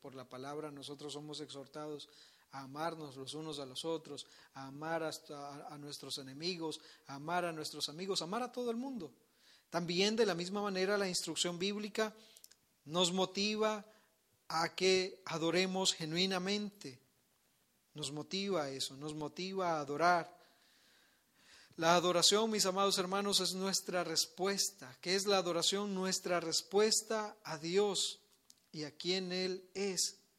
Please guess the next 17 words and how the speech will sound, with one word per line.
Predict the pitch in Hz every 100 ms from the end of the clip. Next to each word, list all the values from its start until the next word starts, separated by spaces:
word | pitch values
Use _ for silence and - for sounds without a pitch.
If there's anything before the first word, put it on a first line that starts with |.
| _ _ _ _ _
y | 160
a | 156
lo | 151
que | - 147 160 185
Él | 170
ha | 160
hecho | 170 170 147
por | - 131
nosotros. | 131 127 127 117 190 - - _ _ - - - _
Esa | 190 196 254
es | 233
la | 214
adoración, | 196 175 165 - 156 147 165
la | 202
respuesta | 214 208 - - 226 262 262 - 262 254 254 -
del | 147 180 175
cristiano | - 170 - - 233 247 240 254 240